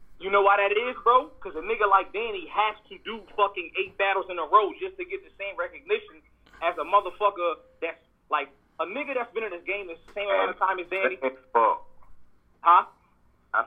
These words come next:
Speaker 2: said, and what you're about to break down is the fans' fault. My bad for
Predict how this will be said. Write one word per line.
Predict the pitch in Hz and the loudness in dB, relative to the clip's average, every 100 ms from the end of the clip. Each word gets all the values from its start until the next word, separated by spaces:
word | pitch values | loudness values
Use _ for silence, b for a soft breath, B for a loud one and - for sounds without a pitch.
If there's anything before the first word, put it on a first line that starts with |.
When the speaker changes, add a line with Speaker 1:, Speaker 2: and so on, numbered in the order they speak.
| - | -4
Speaker 2:
said, | 127 | -8
and | 117 113 | -8 -8
what | 127 - | -8 -8
you're | 143 | 0
about | 123 131 | 4 2
to | 123 | 2
break | 113 131 120 | -4 -4 -2
down | 123 123 117 | -2 0 -2
is | 104 | -8
the | 90 - | -18 -12
fans' | 120 127 110 95 _ | -8 -8 -10 -14 _
fault. | 98 85 - | -8 -8 -10
My | - 113 | -6 -4
bad | 113 107 | -4 -8
for | 101 | -10